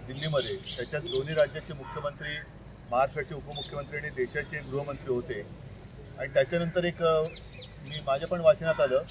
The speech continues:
की कर्नाटकच्या मुख्यमंत्र्यांनी सांगितलं की त्यांच्या Twitter-वरनं ते झाले, पण ते Twitter हॅक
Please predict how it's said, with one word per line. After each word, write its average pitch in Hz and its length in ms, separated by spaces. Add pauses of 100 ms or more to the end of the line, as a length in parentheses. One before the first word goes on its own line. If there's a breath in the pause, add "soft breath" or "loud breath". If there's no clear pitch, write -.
(320)
की 165 160
कर्नाटकच्या 170 600
मुख्यमंत्र्यांनी 165 560
सांगितलं 160 340
की 185 60
त्यांच्या 175 380
Twitter-वरनं 180 520
ते 180 40
झाले, 156 240
पण 170 120
ते 165 100
Twitter 160 280
हॅक 151 220